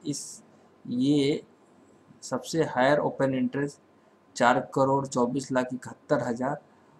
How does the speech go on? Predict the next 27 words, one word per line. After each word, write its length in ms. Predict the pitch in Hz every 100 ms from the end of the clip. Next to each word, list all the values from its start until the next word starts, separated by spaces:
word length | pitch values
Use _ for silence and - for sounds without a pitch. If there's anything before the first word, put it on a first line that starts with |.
| _ -
और 180 | 113 113
यहाँ 320 | 113 - 127
पे 220 | 123 120
भी 220 | 113 123 131 _ _ _ _ _ _ _
फ़ोर 380 | 123 123 135 123
करोड़ 420 | 123 120 120 131 - _
ट्वेंटी 260 | 120 117 123
फ़ोर 440 | - 123 127 - _ _ -
लाख 460 | 127 120 117 147 - _ - _ -
एटी 280 | 117 - 127
सेवन 440 | - 120 120 123
थाउजेंड, 400 | 123 104 101 101
सबसे 340 | - 120 -
हायर 280 | 135 123 131
ओपन 320 | 127 123 120
इंटरेस्ट 460 | 117 113 123 143 - _ _ _ _ _ _ _ _ _ _ _ _ _ _ - _ _ - _
पे 340 | 127 120 135 - _ _ _ _ -
open 360 | 127 - 131 127
interest 360 | 220 - 139 -
ऐड 180 | 127 117
है, 60 | 113
सबसे 280 | 135 - 147
higher 240 | 139 156
open 280 | 147 139 131
interest 440 | 127 139 131 -
ad 240 | 117 123 127
है 220 | 123